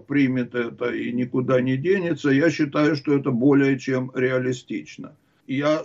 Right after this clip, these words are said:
за то, чтобы это делать, и нежелание Байдена не является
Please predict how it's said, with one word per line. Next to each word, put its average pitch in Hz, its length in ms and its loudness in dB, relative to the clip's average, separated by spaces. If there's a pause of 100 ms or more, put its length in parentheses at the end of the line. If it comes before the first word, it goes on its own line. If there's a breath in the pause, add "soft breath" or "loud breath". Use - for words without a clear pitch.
за 127 180 -4
то, 156 260 0
чтобы 135 500 -2
это 127 340 -4
делать, 143 560 -2
и 139 380 4 (120)
нежелание 143 800 0
Байдена 143 760 0 (420 soft breath)
не 139 140 4
является 143 600 2